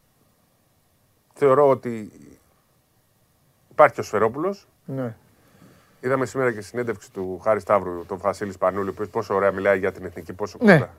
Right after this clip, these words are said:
Speaker 1: Εντάξει, δεν είπε κάτι για την εθνική ο άνθρωπος, για
Speaker 2: Ε, εντάξει.
Speaker 1: προπονητής, έτσι,
Speaker 2: Ναι, ναι,
Speaker 1: κλπ.
Speaker 2: ναι.
Speaker 1: Αλλά
Speaker 2: Ε.
Speaker 1: τον ρώτησε ο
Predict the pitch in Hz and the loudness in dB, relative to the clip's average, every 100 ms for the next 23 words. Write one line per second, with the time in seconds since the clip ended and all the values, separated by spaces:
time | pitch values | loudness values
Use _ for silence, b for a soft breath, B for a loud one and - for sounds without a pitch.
0 | - - 101 - 95 107 95 90 87 82 | -20 -12 -12 -10 -6 -4 -2 0 0 -2
1 | 85 82 78 85 82 87 143 - 92 208 | -8 -10 -10 -10 -10 -12 -14 -10 -4 -2
2 | 208 110 - 147 - 107 113 85 117 107 | -2 -6 -6 -8 -6 -8 -8 -10 -10 -8
3 | 120 165 b b b b - - 151 - | -8 -8 b b b b -6 -2 -2 -4
4 | 120 147 170 196 135 101 82 80 | -4 2 8 8 6 -2 -4 -4